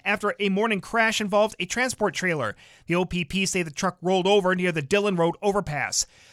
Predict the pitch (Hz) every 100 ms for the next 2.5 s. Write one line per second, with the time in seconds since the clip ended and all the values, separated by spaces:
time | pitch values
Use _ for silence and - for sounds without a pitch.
0 | _ 226 233 226 208 214 - 214 226 208
1 | 170 226 214 170 - 208 190 180 190 180
2 | 233 233 190 185